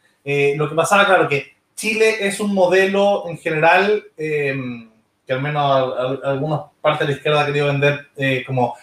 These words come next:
la Norcorea del capitalismo. Entonces, si no te gusta el capitalismo, tú no vienes desde un país vecino, igualmente pobre o más pobre, a Chile, eh, sino es por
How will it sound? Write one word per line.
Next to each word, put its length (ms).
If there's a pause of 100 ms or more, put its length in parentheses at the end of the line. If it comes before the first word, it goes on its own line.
(120)
la 140
Norcorea 560
del 120
capitalismo. 600
Entonces, 400 (380)
si 140
no 140
te 80
gusta 240
el 60
capitalismo, 680
tú 120
no 120
vienes 400
desde 320
un 140
país 260
vecino, 720 (380)
igualmente 600
pobre 300
o 40
más 220
pobre, 540 (140)
a 200
Chile, 560 (400)
eh, 320
sino 280
es 60
por 260